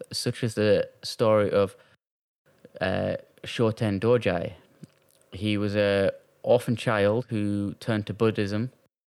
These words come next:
and although smart, could not stick to the Buddhist lifestyle of the, the community he was living in, and would often end up fighting with the other mon-, monks. He held no respect or discipline and was constantly drunk, which is why he got the name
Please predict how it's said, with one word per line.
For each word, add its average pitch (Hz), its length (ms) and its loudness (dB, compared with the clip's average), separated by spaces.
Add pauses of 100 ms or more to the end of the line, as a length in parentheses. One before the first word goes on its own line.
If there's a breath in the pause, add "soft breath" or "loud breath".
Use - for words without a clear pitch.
(600)
and 107 160 -2
although 101 640 4 (500)
smart, 120 580 -2
could 113 120 -4
not 113 180 0
stick - 280 -8
to - 80 -12
the 104 80 -8
Buddhist 101 320 -4
lifestyle 92 760 -2 (220)
of 92 260 -6
the, 85 220 -2 (120)
the 95 120 -10
community 98 500 -2
he 92 100 -6
was 92 100 -8
living 95 260 -4
in, 90 200 -8 (720)
and 104 140 -2
would 107 100 2
often 101 400 2
end 101 220 0
up 82 100 -2
fighting 98 380 -2
with 95 120 -4
the 101 80 -4
other 95 140 -4
mon-, 95 300 -6 (120)
monks. 101 480 -6
He 98 140 -4
held 92 300 -2
no 104 160 0
respect 101 480 -6
or 85 60 -4
discipline 113 540 -4
and 101 100 -2
was 90 140 -6
constantly 101 600 -6
drunk, 107 420 -4 (560)
which 101 160 -8
is 95 80 -6
why 98 160 4
he 98 40 0
got 95 140 0
the 95 80 -4
name 95 380 -2